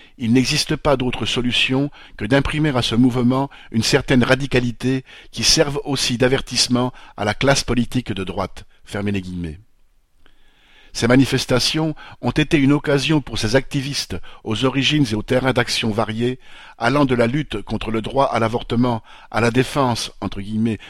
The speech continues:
des racines européennes, de se côtoyer. Ainsi, l'un des dirigeants du Bloc identitaire, un groupe né après la dissolution en deux mille trois du groupuscule auquel appartenait Maxime Brunery, auteur d'une tentative de meurtre contre Chirac,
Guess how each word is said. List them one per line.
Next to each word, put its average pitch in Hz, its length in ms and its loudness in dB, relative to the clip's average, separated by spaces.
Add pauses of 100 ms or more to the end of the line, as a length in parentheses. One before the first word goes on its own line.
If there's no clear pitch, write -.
des 101 100 -4
racines 120 400 0
européennes, 110 600 -2 (340)
de 131 100 -2
se 135 140 0
côtoyer. 104 680 -4 (680)
Ainsi, 156 460 -2 (360)
l'un 131 220 4
des 127 120 2
dirigeants 131 460 0
du 113 120 -2
Bloc 127 300 -2
identitaire, 131 680 -2 (300)
un 104 160 -2
groupe 127 260 -4 (100)
né 123 300 2
après 113 300 -4
la 107 80 0
dissolution 123 680 0
en 101 100 -4
deux 107 100 -2
mille 113 180 0
trois 127 280 -4
du 104 120 -6
groupuscule 117 680 -6 (320)
auquel 127 320 -2
appartenait 123 500 0
Maxime 120 480 2
Brunery, 113 480 -2 (240)
auteur 120 400 -2
d'une 110 140 -6
tentative 113 400 -2
de 110 80 0
meurtre 113 320 2
contre 98 260 -10
Chirac, 120 540 -4